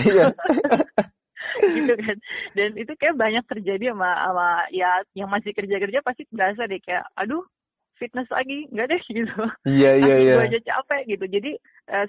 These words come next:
Speaker 2: sedentary lifestyle, exactly, sepertinya. Jadi, eh, duduk berjam-jam depan laptop, eh, kemudian kurang tidur. Terus karena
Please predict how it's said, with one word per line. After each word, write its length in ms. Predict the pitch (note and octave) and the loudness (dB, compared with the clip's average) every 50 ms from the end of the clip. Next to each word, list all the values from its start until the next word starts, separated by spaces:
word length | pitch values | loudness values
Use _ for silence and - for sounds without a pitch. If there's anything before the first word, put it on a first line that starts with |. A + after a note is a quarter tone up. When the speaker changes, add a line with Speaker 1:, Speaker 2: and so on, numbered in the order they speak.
| - | -4
Speaker 2:
sedentary 560 | - A3+ G#3+ G3+ A#3 A#3+ B3+ - B3 G#3+ A#3+ A3 | -4 -4 -4 -4 -4 -6 -6 -8 -6 -6 -4 -2
lifestyle, 560 | G#3+ G#3 A3+ B3+ - _ - G#3 F#3+ E3 - | -2 -2 -2 -2 -4 _ -4 -2 -2 -2 -2
exactly, 560 | - F#3 E3 D#3+ F3+ E3+ - _ - D#3 D3+ D3+ - | -4 -8 -10 -8 -8 -8 -8 _ -14 -16 -14 -14 -16
sepertinya. 560 | F3+ - - - D#3+ D#3+ F3 D#3+ D#3+ D3+ D3+ C#3+ _ _ _ _ _ _ _ F#3+ | -16 -16 -16 -16 -14 -14 -12 -10 -10 -12 -12 -14 _ _ _ _ _ _ _ -14
Jadi, 200 | F#3 E3+ F#3+ G#3+ A3+ - | -10 -8 -6 -6 -6 -6
eh, 120 | - D#3+ | -8 -8
duduk 320 | D#3 F3 F#3+ F#3+ F#3+ B3 - - | -6 -4 -4 -4 -4 -4 -6 -6
berjam-jam 720 | G3 F3+ E3 D#3+ D#3+ D#3 - D#3 D#3 E3+ E3 F3 F#3 F#3+ G3 | -8 -10 -8 -8 -8 -8 -10 -10 -8 -6 -6 -6 -8 -10 -10
depan 320 | F#3 E3+ - - D#3+ D#3 E3 | -10 -10 -8 -8 -10 -10 -10
laptop, 440 | E3 D#3 D#3 _ _ - F#3+ G3 - _ _ _ _ _ _ _ _ _ _ _ _ _ _ _ - - | -10 -12 -12 _ _ -4 -4 -4 -4 _ _ _ _ _ _ _ _ _ _ _ _ _ _ _ -18 -10
eh, 300 | - F#3 F#3 F3+ F3+ F3 | -6 -4 -2 -2 -2 -4
kemudian 540 | - F#3+ F3+ F3 E3+ E3 F#3+ G3 G#3 A3 G#3+ | -6 -10 -14 -12 -8 -6 -4 -4 -4 -6 -8
kurang 240 | - E3 E3 D#3+ D#3+ | -10 -8 -10 -10 -12
tidur. 320 | D#3 D#3+ E3 E3+ F3+ G3 G3+ - | -12 -14 -10 -8 -6 -6 -6 -6
Terus 240 | - A3 B3+ B3 - _ _ _ _ - | -6 -8 -8 -8 -10 _ _ _ _ -4
karena 320 | A3+ G#3 A3 A3+ A3 | -4 -4 -2 -4 -6